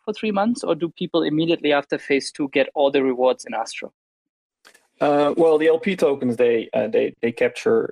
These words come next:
Speaker 2: um, the, the fees from, from trading, so they are, um, you know, they, they accrue to the L P tokens. So in that sense, they also unlock over three months.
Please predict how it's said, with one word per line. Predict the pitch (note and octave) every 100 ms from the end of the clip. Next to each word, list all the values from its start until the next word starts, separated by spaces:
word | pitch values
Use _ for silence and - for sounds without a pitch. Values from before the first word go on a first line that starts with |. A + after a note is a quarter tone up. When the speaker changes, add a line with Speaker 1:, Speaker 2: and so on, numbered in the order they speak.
| A#2
Speaker 2:
um, | A2+ A2 A2+ _ _ _ _ _ _
the, | A2+ A2+ A2 A2+
the | G#2+
fees | - B2 F#3+
from, | - B2+ B2 B2
from | - B2
trading, | C#3 B2 B2+ E3+ F3
so | - C3 A#2 A#2 - - _
they | G2 B2 A#2+ A#2+
are, | A2+ A2+ A2 - -
um, | - C2+ - - - - -
you | -
know, | A3
they, | A3+ - - -
they | - - -
accrue | - - D3+ C#3+ A#2+
to | - B2+ A#2 A2+
the | A#2
L | A2+
P | B2
tokens. | A2+ A2 - - A2+ - - _ -
So | - A2+ -
in | -
that | -
sense, | - A2 G#2
they | A#2
also | A#2 A2+ - A#2+
unlock | A#2 A2+
over | A2+ A2
three | - A#2
months. | A2+ A2+ -